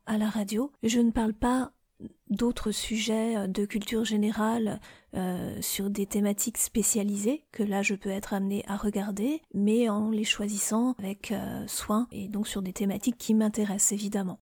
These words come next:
Il faut être conscient que, euh, se tenir au courant de ce qui se passe autour de nous, euh, des faits divers qui sont rapportés par les médias et qui sont particulièrement anxiogènes,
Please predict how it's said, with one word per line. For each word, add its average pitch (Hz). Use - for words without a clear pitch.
Il 226
faut -
être 247
conscient 269
que, 247
euh, 220
se 233
tenir 262
au 233
courant 247
de 214
ce -
qui 214
se -
passe 240
autour 233
de 233
nous, 240
euh, 202
des 214
faits 220
divers 240
qui -
sont 220
rapportés 233
par 208
les 202
médias 233
et 208
qui 214
sont 214
particulièrement 226
anxiogènes, 226